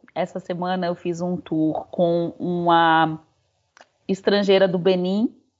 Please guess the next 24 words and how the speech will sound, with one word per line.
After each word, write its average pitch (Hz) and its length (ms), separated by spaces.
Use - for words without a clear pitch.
que - 120
mora 180 440
realmente 180 680
em 180 60
Cotonou, 175 500
no 190 100
Benin, 185 800
e 180 80
um 180 400
nigeriano, 185 800
que 180 100
mora 165 280
nos 170 100
Estados 165 260
Unidos. 170 500
E 190 800
eles 185 360
dois 196 280
ficaram 190 480
extremamente 220 880
impressionados 196 920
com 180 340
a 196 60
qualidade, 185 1040